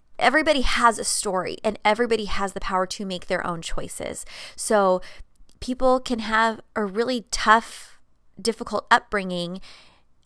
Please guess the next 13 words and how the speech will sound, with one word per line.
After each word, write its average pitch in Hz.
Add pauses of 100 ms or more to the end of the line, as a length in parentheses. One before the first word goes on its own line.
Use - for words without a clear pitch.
(100)
and 214
still -
make 202
bad 170
choices -
and 196
still 202
be 185
hurtful -
to -
other 170
people, 180 (540)
and 214